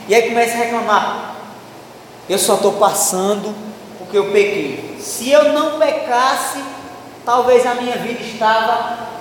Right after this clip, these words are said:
tranquila." E aí, irmãos, quando nós fazemos isso, o peso, ele se torna maior sobre os nossos ombros.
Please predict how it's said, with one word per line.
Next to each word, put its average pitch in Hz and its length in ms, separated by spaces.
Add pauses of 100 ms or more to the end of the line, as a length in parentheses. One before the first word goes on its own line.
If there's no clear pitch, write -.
(120)
tranquila." 208 680 (260)
E 240 80
aí, 302 120
irmãos, 285 300
quando 277 200
nós 262 200
fazemos 226 480
isso, 226 260
o 240 120
peso, 214 260
ele 220 180
se 214 140
torna 208 220
maior 190 420
sobre - 240
os 165 80
nossos 170 280
ombros. 160 400